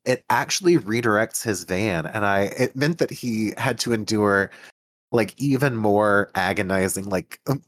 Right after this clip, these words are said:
liquids and things falling all over him in the back of the van, which was very funny. And,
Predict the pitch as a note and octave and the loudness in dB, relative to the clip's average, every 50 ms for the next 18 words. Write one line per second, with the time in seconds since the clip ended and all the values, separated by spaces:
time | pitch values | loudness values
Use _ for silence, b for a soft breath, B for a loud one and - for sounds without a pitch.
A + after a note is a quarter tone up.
0 | - - - B2 A#2 A#2 B2+ - - C3 B2+ A#2+ A2+ - G#2+ G#2 G2 - A2+ G#2+ | -16 -6 0 2 2 2 2 2 2 2 2 2 2 0 -2 -2 -2 -4 -4 -2
1 | G#2+ G#2+ - - - - G#2 G2+ G2+ G#2 G#2 G2+ G2 G2 F#2 F2 F2+ F#2+ G2 G#2+ | -2 -4 -4 -4 0 0 2 2 4 2 2 2 2 2 2 2 2 2 0 0
2 | G2 A#2 A2+ A2 G#2+ F#2+ F#2 F#2 - F2 E2 F#2 - - F#2 F#2+ F#2 - F2+ E2+ | -2 -2 -2 -2 -4 -4 -6 -4 -2 -2 -2 -2 -4 -6 -6 -6 -6 -4 -4 -4
3 | E2+ F2+ F#2+ G2 G2 F#2+ - - G2 - - _ _ _ _ _ B B B B | -4 -4 -4 -6 -8 -12 -10 -10 -10 -10 -12 _ _ _ _ _ B B B B
4 | B B - A2 B2+ C#3+ D#3+ E3+ C#3 G#2+ - - A2 F#2+ F2 F2 E2 E2+ E2 - | B B -4 0 2 4 4 4 4 2 0 0 0 0 0 0 -2 -4 -4 -2
5 | C3+ B2+ A#2+ | -2 -2 -2